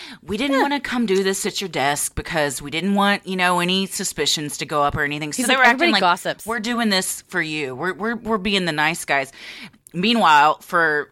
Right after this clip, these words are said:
Speaker 1: you know, four months prior, they had been just coming up with an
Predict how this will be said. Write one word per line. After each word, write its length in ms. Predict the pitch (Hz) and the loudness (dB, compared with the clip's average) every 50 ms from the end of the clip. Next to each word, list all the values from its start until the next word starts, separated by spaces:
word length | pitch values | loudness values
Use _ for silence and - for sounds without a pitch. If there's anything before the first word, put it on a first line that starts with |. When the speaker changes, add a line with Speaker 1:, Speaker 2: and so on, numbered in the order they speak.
| _ _ | _ _
Speaker 1:
you 120 | 165 165 | -4 -2
know, 160 | 151 147 143 156 | 0 2 2 0
four 360 | - - - 220 220 220 202 | -2 -4 -2 2 2 2 2
months 320 | 196 196 190 190 185 - | 2 2 0 0 -2 -6
prior, 520 | - - - 208 196 190 170 147 147 147 147 - - - - _ _ _ | -6 0 2 4 4 4 4 2 2 0 -2 -8 -20 -20 -20 _ _ _
they 140 | - 175 170 | 0 2 4
had 240 | 165 160 151 147 131 - _ _ _ - | 4 2 0 -4 -14 -20 _ _ _ -2
been 440 | 185 180 170 165 165 160 143 131 - _ _ _ _ - | 0 0 0 -2 -4 -8 -8 -12 -16 _ _ _ _ -6
just 400 | - - 160 156 - - - - | -2 -2 -2 0 -2 -6 -6 -6
coming 280 | - 208 202 185 170 165 | -4 -2 0 0 0 0
up 100 | 165 151 | 0 -2
with 140 | 156 156 - | -4 -4 -2
an 280 | 151 131 135 131 110 | -2 -2 -2 -4 -8